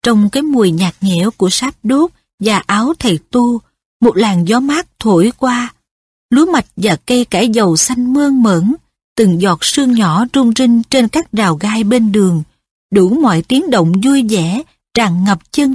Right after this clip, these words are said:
trời, tiếng xe bò lăn lộc cộc ở xa trên hằng bánh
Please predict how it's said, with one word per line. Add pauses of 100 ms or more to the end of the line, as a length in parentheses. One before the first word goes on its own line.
trời, (580)
tiếng
xe
bò
lăn
lộc
cộc
ở
xa
trên
hằng
bánh